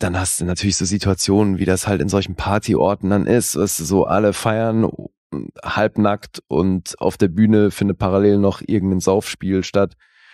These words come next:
wo es dann auch immer in eine recht sexuelle Richtung geht, natürlich sofort. Und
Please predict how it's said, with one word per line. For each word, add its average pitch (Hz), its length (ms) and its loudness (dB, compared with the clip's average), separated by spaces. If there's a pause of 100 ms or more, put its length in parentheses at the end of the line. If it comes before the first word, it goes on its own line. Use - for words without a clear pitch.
(280)
wo 98 100 0
es 90 120 0
dann 95 220 0
auch - 260 0
immer 98 320 0
in 85 200 -2
eine - 280 -4
recht 85 360 -6
sexuelle - 500 -4
Richtung 85 300 -6
geht, 80 180 -2
natürlich 78 340 -4
sofort. 76 460 -2
Und 76 240 -8